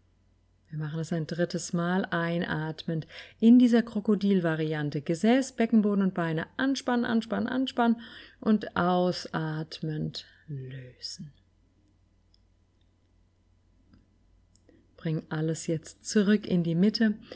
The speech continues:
und wechsle die Seiten. Das heißt, du lässt jetzt das linke Bein über dem rechten überschlagen und mit einer Ausatmung dieses dicke Beinpäckchen auf die rechte Seite kippen.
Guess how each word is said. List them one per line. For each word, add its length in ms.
und 500
wechsle 520
die 140
Seiten. 640
Das 260
heißt, 400
du 120
lässt 360
jetzt 220
das 140
linke 280
Bein 200
über 300
dem 180
rechten 500
überschlagen 800
und 380
mit 200
einer 180
Ausatmung 960
dieses 520
dicke 240
Beinpäckchen 840
auf 420
die 160
rechte 680
Seite 580
kippen. 500